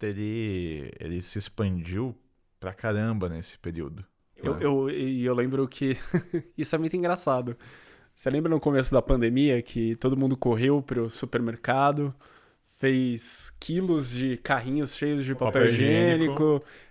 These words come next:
Speaker 2: e et cetera? Todo mundo achou que ia ficar recluso num nível, "Nossa, eu preciso fazer um,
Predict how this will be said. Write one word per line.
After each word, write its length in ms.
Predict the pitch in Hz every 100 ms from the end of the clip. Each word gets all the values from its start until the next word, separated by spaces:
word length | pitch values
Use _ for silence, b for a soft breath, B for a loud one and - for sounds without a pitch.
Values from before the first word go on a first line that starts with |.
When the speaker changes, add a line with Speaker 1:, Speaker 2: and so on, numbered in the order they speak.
| -
Speaker 2:
e 120 | 120
et 120 | 123 -
cetera? 720 | 131 143 156 147 143 143 139
Todo 220 | 143 147
mundo 220 | 147 151
achou 320 | 143 - 147 151
que 140 | 165
ia 80 | 156
ficar 280 | - - 135
recluso 640 | 151 - 143 156 175 170
num 180 | 160 147
nível, 360 | 143 165 160
"Nossa, 300 | 139 156 143
eu 40 | 123
preciso 320 | - 135 147
fazer 300 | - 151 131
um, 280 | 165 180